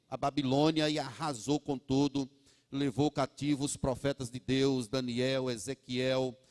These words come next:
o próprio Jeremias. Eles foram levados cativos para a Babilônia, sofrendo penúrias por causa da teimosia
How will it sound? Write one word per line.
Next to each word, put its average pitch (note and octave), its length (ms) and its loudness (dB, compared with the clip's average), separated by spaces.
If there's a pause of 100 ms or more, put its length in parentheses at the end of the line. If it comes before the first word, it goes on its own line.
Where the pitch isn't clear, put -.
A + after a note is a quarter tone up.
(160)
o C#3+ 100 -4
próprio E3 340 4
Jeremias. C#3 880 -2
Eles C3 280 -8
foram D#3 260 -2
levados B2+ 440 -4
cativos C#3+ 580 -10
para C3+ 180 -6
a B2+ 40 -8
Babilônia, B2+ 720 -2 (440)
sofrendo E3+ 1080 -4
penúrias F#3 680 0
por G3 220 -4
causa E3+ 420 -6
da E3+ 140 -6
teimosia E3+ 1080 0